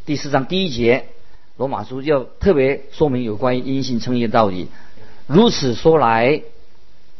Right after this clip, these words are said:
我们的祖宗亚伯拉罕凭着肉体得了什么呢？那么我们把这个句子，把这个四，四章罗马书这个第一节，四章一节，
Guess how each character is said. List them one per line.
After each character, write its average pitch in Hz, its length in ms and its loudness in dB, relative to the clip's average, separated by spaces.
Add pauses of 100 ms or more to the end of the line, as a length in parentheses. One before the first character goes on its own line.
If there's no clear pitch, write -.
(100)
我 117 160 4
们 143 180 2
的 127 300 6 (260)
祖 107 240 -4
宗 156 440 4
亚 107 120 0
伯 101 140 2
拉 131 120 4
罕 143 340 -2 (640)
凭 160 320 4
着 151 180 4
肉 165 320 10
体 107 400 -2 (540)
得 160 160 6
了 175 180 4
什 127 240 -2
么 143 140 0
呢？ 175 220 -2 (460)
那 131 80 -2
么 127 180 0
我 131 100 4
们 151 80 0
把 113 140 2
这 123 80 -2
个 135 80 0
句 139 200 -4
子， 98 280 -6 (320)
把 110 100 0
这 143 180 0
个 123 120 0
四， - 240 -8
四 147 180 -6
章 131 300 0 (320)
罗 127 120 4
马 123 120 4
书 127 200 -2 (220)
这 139 100 -4
个 123 60 -2
第 170 240 -4
一 156 60 -4
节， 110 320 0
四 - 180 -6
章 131 200 -2
一 135 80 -6
节， 113 240 -2